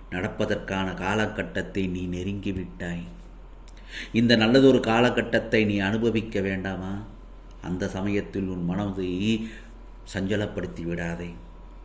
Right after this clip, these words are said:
எல்லாம் நல்லதாக நடக்கும். பல ஏமாற்றங்களால் நீ மனம் வருந்துகிறாய். வேண்டாம் என் செல்லமே, இந்த உலகில்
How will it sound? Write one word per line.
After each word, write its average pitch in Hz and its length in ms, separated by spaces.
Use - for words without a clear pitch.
எல்லாம் 90 360
நல்லதாக 92 520
நடக்கும். 87 580
பல 135 180
ஏமாற்றங்களால் 139 840
நீ 131 120
மனம் 120 340
வருந்துகிறாய். 110 800
வேண்டாம் 101 440
என் 90 200
செல்லமே, 98 300
இந்த 95 380
உலகில் 110 800